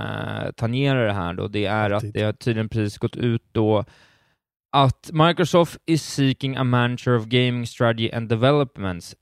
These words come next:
Speaker 1: whose responsibilities will include developing and evaluating the business case for content and technolo-, technology acquisitions.
Speaker 2: Okej, de vill köpa mer.
Speaker 1: Ja, precis. Eh,
Speaker 2: Ja.
Speaker 1: vilket då, ja, men det är väl det det innebär då. Att
Speaker 2: Ubisoft.
Speaker 1: det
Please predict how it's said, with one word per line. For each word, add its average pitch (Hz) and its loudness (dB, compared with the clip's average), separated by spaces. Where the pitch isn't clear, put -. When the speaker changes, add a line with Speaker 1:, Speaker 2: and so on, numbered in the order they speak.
Speaker 1:
whose 123 0
responsibilities 113 -4
will 120 -2
include 113 -4
developing 127 0
and 117 -2
evaluating 104 -2
the 101 -6
business 139 -4
case 101 -4
for 104 -4
content 107 -8
and 107 -10
technolo-, 92 -6
technology 95 -8
acquisitions. 117 -4
Speaker 2:
Okej, 120 -2
de 127 -2
vill 131 -4
köpa 120 -2
mer. 113 -2
Speaker 1:
Ja, 156 6
precis. 131 -2
Eh, 120 0
Speaker 2:
Ja. 123 2
Speaker 1:
vilket 123 0
då, 107 2
ja, 151 6
men 139 4
det 131 4
är 127 6
väl 117 2
det 107 0
det 104 0
innebär 101 -2
då. 69 -12
Att - -10
Speaker 2:
Ubisoft. 127 -2
Speaker 1:
det - -20